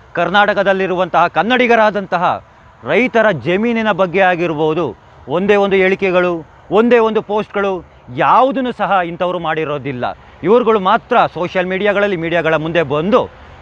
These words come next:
ಇವರ ಸಿನಿಮಾವನ್ನ ನೋಡ್ಬೇಕಂತೆ, ಕನ್ನಡವನ್ನ ಬೆಳೆಸ್ಬೇಕಂತೆ, ಕನ್ನಡವನ್ನ ಉಳಿಸ್ಬೇಕಂತೆ. ಇವರ ಸಿನಿಮಾಗಳನ್ನ ನೋಡೋದ್ರಿಂದ ಕನ್ನಡನೂ ಬೆಳೆಯೋದಿಲ್ಲ, ಕನ್ನಡಿಗರನ್ನು ಸಹ ಬೆಳೆಯೋದಿಲ್ಲ.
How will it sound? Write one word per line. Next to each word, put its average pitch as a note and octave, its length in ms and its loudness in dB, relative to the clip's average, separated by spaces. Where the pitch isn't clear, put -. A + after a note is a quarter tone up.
ಇವರ F#3+ 200 2
ಸಿನಿಮಾವನ್ನ G#3 560 0
ನೋಡ್ಬೇಕಂತೆ, A#3+ 840 0
ಕನ್ನಡವನ್ನ F#3 480 2
ಬೆಳೆಸ್ಬೇಕಂತೆ, G#3+ 640 -2
ಕನ್ನಡವನ್ನ F#3+ 520 0
ಉಳಿಸ್ಬೇಕಂತೆ. D#3 1200 -2
ಇವರ E3+ 220 2
ಸಿನಿಮಾಗಳನ್ನ F#3 560 0
ನೋಡೋದ್ರಿಂದ F3+ 480 0
ಕನ್ನಡನೂ D3+ 480 0
ಬೆಳೆಯೋದಿಲ್ಲ, G#3 760 2
ಕನ್ನಡಿಗರನ್ನು F#3+ 640 -2
ಸಹ F#3+ 240 0
ಬೆಳೆಯೋದಿಲ್ಲ. D3 760 -2